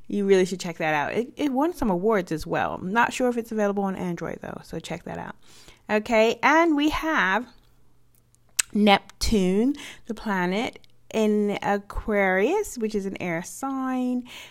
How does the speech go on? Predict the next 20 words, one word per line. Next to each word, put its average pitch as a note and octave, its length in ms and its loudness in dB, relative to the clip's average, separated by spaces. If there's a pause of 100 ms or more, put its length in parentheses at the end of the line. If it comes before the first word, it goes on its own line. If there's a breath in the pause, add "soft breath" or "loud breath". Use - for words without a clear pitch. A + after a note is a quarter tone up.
(120 loud breath)
We A3 180 2
have F#3+ 640 2
Mercury G3 480 2
still B3 380 2
retrograde, G#3+ 1160 2
just A#3+ 380 -4
went A#3 300 -2 (220)
past A#3 760 0 (260 loud breath)
the A3+ 80 -2
sun, G#3 840 0 (320 loud breath)
um, F#3+ 320 2
which F#3+ 140 0
is G3 100 -6
at - 140 2
twenty C4 320 -2
degrees, A3+ 500 0
and G3+ 120 0
Mercury F#3+ 300 0
is F3+ 140 -4
now E3 580 0